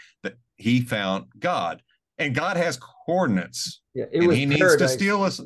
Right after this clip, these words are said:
Speaker 1: Yeah, paradise. Yeah.
Speaker 2: The Klingons don't believe in an afterlife as far
Speaker 1: Right.
Speaker 2: they s-, believe in Sto-vo-kor. So that's what they called it. The Romulans called it something else.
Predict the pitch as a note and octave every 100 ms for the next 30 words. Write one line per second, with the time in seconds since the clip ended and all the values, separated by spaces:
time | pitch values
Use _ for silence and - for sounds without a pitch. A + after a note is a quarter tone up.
0 | _ D3+ A#2+ G2+ D#3 B2 G2 F#2 F#2+ -
1 | A#2 E2+ E3 C3 - G#3+ A3 F#3+ C#3 F3
2 | D3 D3+ D#3 C#3 G#2 - - D3+ C3 B2+
3 | B2 B2+ A#2+ A#2 A2 - - C3+ C3 B2+
4 | D3+ C3+ - D3 D3+ C3+ - F3 F3+ C3
5 | - A2 - - _ - B2 C3+ B2+ A2+
6 | A#2+ B2 A#2+ G2 F#2+ B2+ D#3+ F3 D3 C#3
7 | C3+ C#3+ A#2+ C3+ B2+ B2 B2+ A#2+